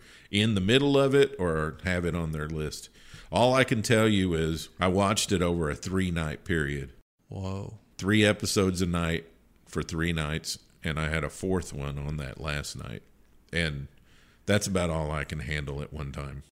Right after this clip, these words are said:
Speaker 2: I'd say those are pretty intense.
Speaker 1: Yeah. I'm like, "Honey, I gotta <laughs> check out here.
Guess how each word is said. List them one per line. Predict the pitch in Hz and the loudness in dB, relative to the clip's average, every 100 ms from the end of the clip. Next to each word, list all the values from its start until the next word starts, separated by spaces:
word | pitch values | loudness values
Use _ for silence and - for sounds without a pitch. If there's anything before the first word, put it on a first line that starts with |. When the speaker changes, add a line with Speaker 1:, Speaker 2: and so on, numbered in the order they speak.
| - | -18
Speaker 2:
I'd | - | -16
say | 135 131 | -8 -4
those | 113 147 | -2 -4
are | |
pretty | 135 120 104 | -4 -4 -2
intense. | 90 95 98 95 - _ - | -4 -4 -6 -6 -12 _ 2
Speaker 1:
Yeah. | 107 117 - - - - - | 4 4 2 -6 -10 -20 -6
I'm | 90 | -2
like, | 98 78 76 - - | 0 0 -2 -10 -12
"Honey, | - 87 80 | -4 -2 -2
I | 73 85 | -2 -2
gotta | 82 71 71 - - | -2 -2 -4 -8 -12
<laughs> | - | -12
check | - - 107 - | -4 -2 0 0
out | 104 98 | 0 0
here. | 107 | 0